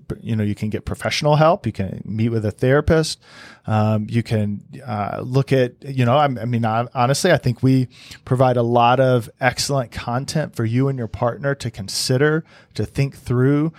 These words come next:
I think we're always, like, one of our main goals is to help couples have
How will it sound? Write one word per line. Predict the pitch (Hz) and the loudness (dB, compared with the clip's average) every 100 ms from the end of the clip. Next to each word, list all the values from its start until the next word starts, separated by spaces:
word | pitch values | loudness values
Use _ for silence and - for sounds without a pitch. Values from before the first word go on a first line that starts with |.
| - - | -16 -8
I | 127 | -2
think | 160 131 | 0 0
we're | 120 | 0
always, | 123 120 139 143 131 123 123 | 2 4 4 4 2 0 -2
like, | - | -4
one | 117 139 | 0 0
of | 117 98 | 0 -2
our | 117 123 143 127 | 2 4 4 2
main | 120 131 127 | 0 -2 0
goals | 120 127 127 117 | 0 2 0 -4
is | 101 | -6
to | 110 | -8
help | - 92 123 135 - - - _ _ | -8 -2 2 2 2 -6 -12 _ _
couples | - 139 131 117 - | -2 0 2 0 -2
have | - - 143 139 123 | -4 -2 0 2 0